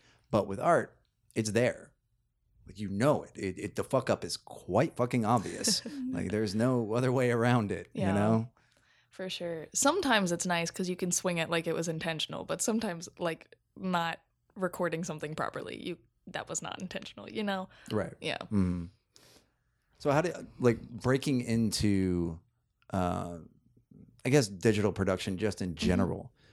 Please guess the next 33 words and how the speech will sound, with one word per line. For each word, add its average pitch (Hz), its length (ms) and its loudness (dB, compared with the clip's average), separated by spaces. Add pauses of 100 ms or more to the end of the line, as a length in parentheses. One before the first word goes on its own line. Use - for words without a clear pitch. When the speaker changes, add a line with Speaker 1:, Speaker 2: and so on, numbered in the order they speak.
(100)
Speaker 1:
which, 110 140 0
as 110 140 6
you 110 80 -2
said, 95 240 2
is 92 120 0
mostly 98 300 0
male-dominated 90 800 -4
Speaker 2:
Mm-hmm. 185 220 -4
Speaker 1:
with 95 120 -6
video, 92 400 4
all 98 260 2
of 90 80 -6
it, - 160 -12
really. 98 400 -2
Speaker 2:
Yeah. 165 140 -10 (360)
Speaker 1:
Uh, - 60 -18 (960)
how, 123 220 4 (540)
how 131 200 0
do 147 60 2
you 127 100 2
guys, 120 180 4
do 113 140 -4
you, 113 80 0
do 113 160 0
you 101 60 4
feel 123 200 4
resist-, 95 420 0
do 101 100 -2
both 98 280 0
of 117 100 0
you 117 120 0
feel 110 240 0
resistance 98 760 0